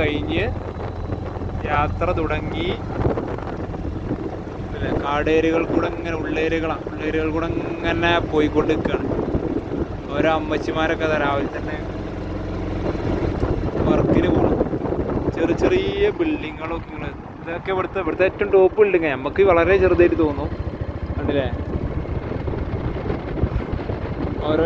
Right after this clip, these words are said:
നഴ്സറികളും അംഗനവാടികളും അങ്ങനെയൊക്കെ ഉള്ള, പക്ഷെ നല്ല രസമുള്ള കാലാവസ്ഥ കേട്ടോ ഇവിടെ. ആ പഴയ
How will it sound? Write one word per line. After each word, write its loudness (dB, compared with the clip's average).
നഴ്സറികളും 2
അംഗനവാടികളും 2
അങ്ങനെയൊക്കെ 0
ഉള്ള, 2
പക്ഷെ -2
നല്ല 2
രസമുള്ള 2
കാലാവസ്ഥ 2
കേട്ടോ 2
ഇവിടെ. 0
ആ 6
പഴയ 6